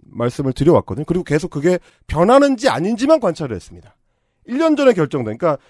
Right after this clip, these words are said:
어, 케이비에스와 한국리서치가 이천이십삼 년 오월부터 해왔던 한 달 단위의 정기 여론조사. 그걸 보면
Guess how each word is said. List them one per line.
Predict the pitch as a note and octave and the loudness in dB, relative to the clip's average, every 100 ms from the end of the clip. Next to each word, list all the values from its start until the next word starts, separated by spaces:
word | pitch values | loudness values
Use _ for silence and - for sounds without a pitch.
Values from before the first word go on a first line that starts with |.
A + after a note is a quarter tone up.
| _ _ - | _ _ -8
어, | A#2 | -8
케이비에스와 | - D4 C#4 D4 - C4+ C4 | -4 -4 -2 -4 -2 2 2
한국리서치가 | D4 D4 C#4+ A#3 A3 - B2 G#2+ B2 G3+ - | 2 0 -2 -2 -4 -4 -6 -4 -6 -8 -10
이천이십삼 | F3+ - C4 A#3 F3 F#3+ - C#4 | -12 0 2 2 0 -6 -4 0
년 | C#4+ A#3 | 0 0
오월부터 | C#3+ A3 D#4+ D4 C#4+ A#3 | -2 0 2 0 -4 -6
해왔던 | F#3+ D#3+ C#3 G#3 A#3 C4 - _ - _ - | -2 -2 -2 -2 -2 -4 -10 _ -20 _ -8
한 | D4 D4+ | -2 2
달 | D#4+ D#4 | 2 4
단위의 | C4 A#3 A3+ A#3+ C4 A#3+ A#3 - | 2 2 2 4 6 2 -6 -6
정기 | E3 G#3 A#3 | -2 0 2
여론조사. | A#3+ D3 A2 E2+ D2+ - - _ _ - - _ | 0 0 -6 -12 -16 -20 -20 _ _ -20 -20 _
그걸 | G#3+ D4+ A#3+ | 0 0 2
보면 | D3+ A2+ F#2+ E3 | -2 -2 -4 -8